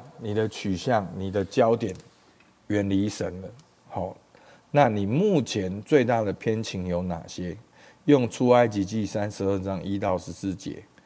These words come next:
好，的话说，你为自己制造了哪些偶像？这些偏情和偶像跟你那些难熬的神枯经验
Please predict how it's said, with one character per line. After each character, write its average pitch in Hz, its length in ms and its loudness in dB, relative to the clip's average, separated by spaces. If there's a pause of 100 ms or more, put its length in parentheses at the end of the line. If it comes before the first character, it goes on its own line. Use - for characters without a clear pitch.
(360)
好， - 300 -4 (420)
的 104 160 2
话 110 400 6
说， 95 480 -4 (120)
你 101 260 -6
为 123 320 4
自 139 260 0
己 107 200 -8 (100)
制 123 260 0
造 107 220 2
了 92 160 0
哪 90 260 -6
些 101 360 -2
偶 90 200 -4
像？ 90 260 -4 (680)
这 180 140 6
些 156 220 4
偏 151 420 4
情 101 320 -6
和 113 360 -2
偶 90 260 -2
像 107 280 0 (560)
跟 135 300 10
你 95 140 -2
那 107 280 2
些 104 300 2
难 101 400 -2
熬 90 260 0
的 90 160 -4
神 90 380 -6
枯 110 300 -4
经 104 340 -4
验 98 200 -2